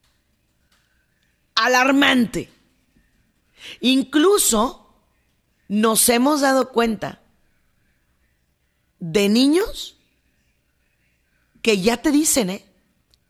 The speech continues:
Ya te dicen, "Mi mamá no suelta el celular para nada. Mi papá me dice que yo no lo use, pero pues, ay,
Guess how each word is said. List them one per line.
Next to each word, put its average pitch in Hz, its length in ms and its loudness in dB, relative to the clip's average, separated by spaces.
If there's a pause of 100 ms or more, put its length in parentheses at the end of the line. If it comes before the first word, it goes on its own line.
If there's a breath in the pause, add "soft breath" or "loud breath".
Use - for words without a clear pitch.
(320)
Ya 220 260 0
te 240 120 0
dicen, 233 360 -2 (300 loud breath)
"Mi 233 300 -2
mamá 226 400 0 (1000)
no 277 320 0
suelta 190 480 -2
el 180 80 -4
celular 156 520 -10
para 131 240 -10
nada. 196 400 -10 (1040 loud breath)
Mi 240 180 -2
papá 254 340 0
me 254 140 2
dice 254 280 -2
que 220 120 0
yo 214 140 0
no 208 120 0
lo 196 120 2
use, 247 340 0
pero 185 360 -4
pues, 180 260 -6
ay, - 180 -4